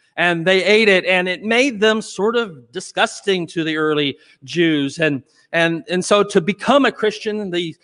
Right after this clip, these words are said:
these Jewish Christians believed that you first had to become a Jew.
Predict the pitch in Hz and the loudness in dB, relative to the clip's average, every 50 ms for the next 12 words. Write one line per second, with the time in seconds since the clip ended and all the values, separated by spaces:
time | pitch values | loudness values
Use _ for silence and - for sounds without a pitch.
0 | _ _ _ - 214 180 160 147 - 233 233 220 - - 226 208 208 - 190 185 | _ _ _ -6 -6 -6 -6 -4 -2 0 0 0 0 -2 -2 -2 -2 -4 -6 -6
1 | - 147 185 180 190 208 175 160 156 - 190 175 - - 233 277 277 - - - | -4 -2 0 2 2 0 0 -2 -4 -6 -8 -4 0 2 2 2 2 0 -6 -6
2 | - 190 185 196 180 226 226 - _ _ 147 135 135 139 143 160 165 - _ _ | -2 0 0 0 -2 -4 -10 -12 _ _ -2 0 0 0 0 -2 -6 -10 _ _
3 | _ _ _ _ _ _ _ _ _ _ _ _ _ - 214 202 - - 277 277 | _ _ _ _ _ _ _ _ _ _ _ _ _ -10 -10 -8 -6 -4 -2 -2
4 | 226 165 113 92 - | -2 -2 -4 -8 -14